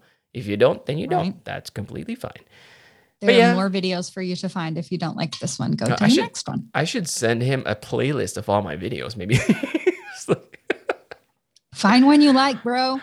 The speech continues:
Speaker 1: More of the things
Speaker 2: I would
Speaker 1: that
Speaker 2: do
Speaker 1: you
Speaker 2: the
Speaker 1: will
Speaker 2: thing with
Speaker 1: hate.
Speaker 2: Matthew.
Speaker 1: Wait, with
Speaker 2: With
Speaker 1: Matthew.
Speaker 2: Matthew.
Speaker 1: We should invite him on the podcast.
Speaker 2: Yeah, he said he wanted to.
Speaker 1: That's right. We should invite him. Um,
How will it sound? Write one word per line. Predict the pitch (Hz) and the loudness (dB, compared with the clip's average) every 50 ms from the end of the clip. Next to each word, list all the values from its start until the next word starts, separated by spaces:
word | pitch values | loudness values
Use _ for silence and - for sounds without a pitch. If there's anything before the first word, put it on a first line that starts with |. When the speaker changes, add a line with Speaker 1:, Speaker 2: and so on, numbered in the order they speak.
| - | -6
Speaker 1:
More | - 147 151 170 214 262 294 | -4 2 4 6 6 6 6
of | 349 | 4
the | 339 339 | 2 -2
things | 320 - 302 294 269 | -2 0 -2 -2 0
Speaker 2:
I | 262 | 0
would | 262 | 0
Speaker 1:
that | 262 | 0
Speaker 2:
do | 277 | 0
Speaker 1:
you | 262 - | 2 2
Speaker 2:
the | - | 4
Speaker 1:
will | 294 285 | 4 4
Speaker 2:
thing | 262 240 226 | 4 2 2
with | 226 208 | 2 0
Speaker 1:
hate. | 202 214 | 0 0
Speaker 2:
Matthew. | 208 196 208 202 - 208 - - - - _ _ _ _ _ _ _ _ _ _ _ | 0 0 -2 -2 -6 -8 -10 -14 -20 -20 _ _ _ _ _ _ _ _ _ _ _
Speaker 1:
Wait, | 131 120 101 - - | -4 -4 -4 -2 -2
with | - 208 | -2 -2
Speaker 2:
With | 208 | 2
Speaker 1:
Matthew. | 202 202 196 185 175 175 - - 196 156 | 4 4 4 4 4 2 0 -2 -2 -2
Speaker 2:
Matthew. | - 160 135 - _ | -2 -4 -6 -6 _
Speaker 1:
We | 175 170 | -4 0
should | - 381 370 | 0 2 2
invite | 240 240 233 190 202 196 190 - | 2 0 0 2 2 0 2 2
him | 190 165 147 | 0 0 0
on | 123 - | 0 0
the | - | -2
podcast. | - - - - - - - - - - - - _ _ _ _ _ _ _ _ _ _ _ _ | -4 -6 -8 -8 -10 -12 -16 -16 -16 -18 -20 -20 _ _ _ _ _ _ _ _ _ _ _ _
Speaker 2:
Yeah, | _ 302 494 415 285 | _ -4 0 2 4
he | 214 262 302 | 4 4 4
said | - - 349 415 | 4 2 2 2
he | 440 403 | 4 2
wanted | 277 233 247 294 233 - - | 2 2 2 0 -2 -2 -2
to. | 190 190 254 381 - - _ | 0 0 0 -2 -4 -8 _
Speaker 1:
That's | 135 120 - - - | -6 -4 -4 -6 -8
right. | 107 - - - - _ _ _ _ _ _ _ | -8 -8 -8 -10 -14 _ _ _ _ _ _ _
We | - 127 | -10 -8
should | 123 - - 120 110 | -8 -6 -4 -2 -2
invite | 104 98 95 92 90 73 | -2 -2 -4 -6 -8 -8
him. | 67 73 67 - _ | -10 -12 -16 -14 _
Um, | - 120 110 107 104 104 98 | -2 -2 0 0 -2 -2 -6